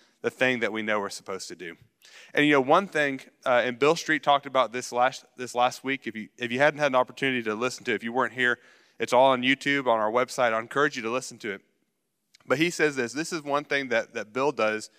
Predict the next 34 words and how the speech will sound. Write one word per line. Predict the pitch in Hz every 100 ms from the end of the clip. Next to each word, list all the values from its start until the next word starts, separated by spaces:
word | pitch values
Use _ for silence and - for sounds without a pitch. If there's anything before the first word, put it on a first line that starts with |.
| _ _ _ _ _ _
that, | 120 113 - -
uh, | 123 110
that | 104 110 -
has | 117
been | 110 127
really | 135 123
effective | - 143 139 123
for | 135
him. | 139
I | 117
think | 139
it's | 127
a | 107
great | 123 123 110
way | 127
to | 120
turn | - 131 123
that | 113
conversation. | 123 110 - 120 120 104
He |
says, | 123 120
"Hey, | 165
can | - 156
I |
ask | 175 190
you | 196
what | 160 139
the | 127
best | 131 139 -
decision | 131 127 123
that | 120
you've | 117 110
ever | 107 101
made?" | 104 85